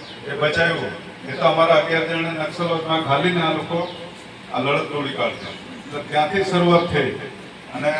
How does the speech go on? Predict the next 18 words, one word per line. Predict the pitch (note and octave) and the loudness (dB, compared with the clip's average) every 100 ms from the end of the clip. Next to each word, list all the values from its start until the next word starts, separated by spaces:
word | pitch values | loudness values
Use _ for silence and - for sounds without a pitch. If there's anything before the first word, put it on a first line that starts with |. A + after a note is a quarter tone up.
| A#2+ - - - - - - | -2 -4 -10 -14 -16 -8 -4
આ | C#3+ - | -2 -2
શરૂઆત | C#3 D#3 D#3 - - - - - - - | -4 0 4 4 2 -8 -10 -14 -10 -2
આમ | F3+ D#3+ | -2 -2
તો | F3 | -2
બધી | E3+ D#3+ | -2 -2
બિરસા | D3+ D3 E3+ | -4 -6 -4
દાદાની | D#3+ D#3+ D#3+ D#3 D#3+ | -2 -2 -2 -2 -2
ને | D3+ | 0
આપણે | D3 D#3 | 0 -2
બધી | D#3 D#3 | -8 -6
એ | D#3+ D#3+ | -6 -4
કરી, | D#3 E3 E3+ A2 - - - - | -2 0 0 -2 -8 -12 -14 -6
પણ | C#3 D3 | 0 2
હવે | C#3+ C#3+ D#3+ - - - - - - B2+ | 2 2 2 0 -4 -10 -12 -14 -6 -2
આ | |
બધી | B2+ D#3 D#3 | 0 -2 -2
વાત | C3+ D3 D3 D3+ | 4 4 4 -2
કરતા | - D#3 D3 - - | -2 2 4 2 -4